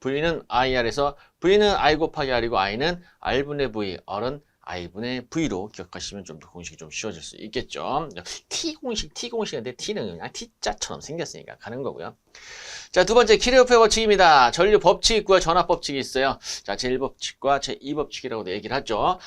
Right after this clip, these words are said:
자, 혈흔의 임의의 적수적을 기준으로 들어오는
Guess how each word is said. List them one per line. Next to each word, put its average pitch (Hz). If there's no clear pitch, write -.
자, 143
혈흔의 226
임의의 226
적수적을 196
기준으로 165
들어오는 180